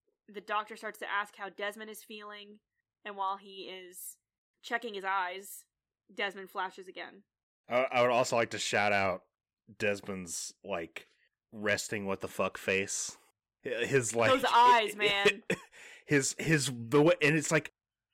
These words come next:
Speaker 2: he makes a face so often, but it doesn't get old because it's always, like, a little bit of a tweak, and, like, one eye is always bigger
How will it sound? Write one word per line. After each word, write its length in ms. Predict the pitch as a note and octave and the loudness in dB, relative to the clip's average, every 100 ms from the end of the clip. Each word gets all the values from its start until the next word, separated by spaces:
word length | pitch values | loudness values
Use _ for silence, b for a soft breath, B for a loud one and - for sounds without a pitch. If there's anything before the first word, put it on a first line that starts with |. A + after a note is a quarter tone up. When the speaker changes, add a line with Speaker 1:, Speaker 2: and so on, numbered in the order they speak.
| _ | _
Speaker 2:
he 180 | E3+ C#3 | -2 2
makes 320 | D3 E3+ - | 4 4 2
a 60 | |
face 280 | D#3 D#3+ D3 | 2 4 4
so 180 | - C#3+ | 6 8
often, 380 | A#2 B2 - C#3 | 8 6 4 2
but 100 | A#2+ | 4
it 200 | G#2+ G#2+ | 2 2
doesn't 280 | A2+ A#2 A2+ | -2 -2 -2
get 120 | A#2 | -2
old 260 | G2+ G#2+ A2+ | 2 2 0
because 300 | A2+ A#2 G#2 | -2 -4 -4
it's 160 | G2+ | -4
always, 240 | G2+ G#2+ G#2 | -2 0 0
like, 100 | G2+ | -2
a 60 | |
little 240 | G2 G2 G2+ | -2 -2 -2
bit 180 | F#2+ G2+ | 0 0
of 120 | G2 | 0
a 60 | |
tweak, 440 | F#2+ - A2 G#2+ G#2 | -6 -6 -4 -4 -4
and, 120 | G#2 | -2
like, 180 | G#2 G2 | -2 -2
one 240 | G2+ A2 | -2 0
eye 180 | G2+ G#2+ | 2 2
is 80 | G2+ | 2
always 240 | G2+ G2+ | 2 0
bigger 220 | F#2+ G2 | -2 -2